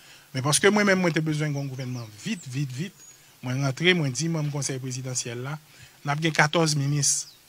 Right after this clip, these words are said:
Chwazi dis ladan yo. E donk konsèy prezidansyèl la chwazi dis sou katòz minis yo. Se konsa ke dayè yo chwazi de zòm e de fam avèk lèkel mwen trè, trè fyè de travay.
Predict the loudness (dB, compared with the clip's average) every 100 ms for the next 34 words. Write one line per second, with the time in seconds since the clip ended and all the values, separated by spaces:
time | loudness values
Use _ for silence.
0 | -8 -2 0 2 0 -2 -4 -4 -6 -12
1 | -16 -20 -20 -20 -20 -20 -20 -20 _ -20
2 | _ -10 -8 -4 -2 -4 -8 -20 _ -12
3 | -6 -2 0 0 -2 -4 -6 -6 -8 -8
4 | -8 -8 -8 -6 -4 -6 -6 -4 -4 -4
5 | -6 -14 -8 -4 -2 -2 -2 -4 -2 -6
6 | -2 0 0 -2 -20 _ _ -14 -6 -6
7 | -2 2 6 6 4 0 2 2 2 0
8 | 0 0 -2 -2 -4 -2 -2 0 -2 -2
9 | -4 -4 -4 -10 -12 -4 -4 -2 -4 -4
10 | -4 -4 -6 -4 -4 -4 -8 -8 -10 -6
11 | -4 -6 -8 -8 -6 -8